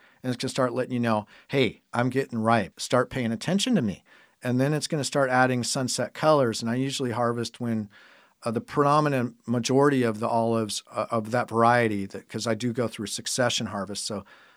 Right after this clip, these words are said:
I'll go variety by variety. But, um, when most of them are, have about three-quarters sunset colors on it, so three-quarters of the fruit has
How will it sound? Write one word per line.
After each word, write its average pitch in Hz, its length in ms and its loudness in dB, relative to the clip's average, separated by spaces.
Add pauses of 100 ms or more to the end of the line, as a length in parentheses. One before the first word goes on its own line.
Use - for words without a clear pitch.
(120)
I'll 113 140 0
go 120 140 0
variety 113 380 4
by 107 180 -4
variety. 113 480 2
But, 107 240 -10 (400)
um, 107 280 -2
when 117 380 0
most 143 320 2
of 135 60 -2
them 123 200 -2
are, 110 320 0
have 120 240 0
about 107 260 -6
three-quarters 127 640 0
sunset 117 500 -4
colors 127 360 0
on 135 140 -2
it, 131 120 -6
so 131 120 -4
three-quarters 131 580 0
of 117 60 -6
the 110 60 -6
fruit 117 320 -4
has 110 360 -4